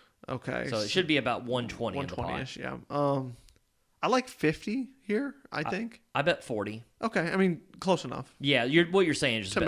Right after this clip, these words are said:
Speaker 1: Tomato,
Speaker 2: small.
Speaker 1: tomato, yeah.
Speaker 2: Yeah, you, you're just look, looking for a small bet. Uh, Adrian Peterson is the only one who calls. Uh, the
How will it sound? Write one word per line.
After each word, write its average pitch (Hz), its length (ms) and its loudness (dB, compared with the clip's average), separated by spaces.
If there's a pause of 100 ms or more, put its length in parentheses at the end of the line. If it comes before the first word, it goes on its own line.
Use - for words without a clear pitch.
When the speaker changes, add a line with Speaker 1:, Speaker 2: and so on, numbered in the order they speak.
(120)
Speaker 1:
Tomato, 135 160 6
Speaker 2:
small. 85 260 0
Speaker 1:
tomato, 139 120 -4
yeah. 143 200 -4
Speaker 2:
Yeah, 98 340 2
you, 135 160 -4
you're 131 200 -6
just 139 220 -10
look, 151 300 0
looking 139 240 -2
for 104 140 -4
a 98 40 -8
small 90 280 -6
bet. 82 280 -8 (720)
Uh, 127 460 2
Adrian 170 340 2
Peterson 127 420 -2
is 98 100 -8
the 110 60 -8
only 117 220 -6
one 101 200 -6
who - 160 -16
calls. - 640 -12 (1080)
Uh, 110 540 0
the 110 100 -8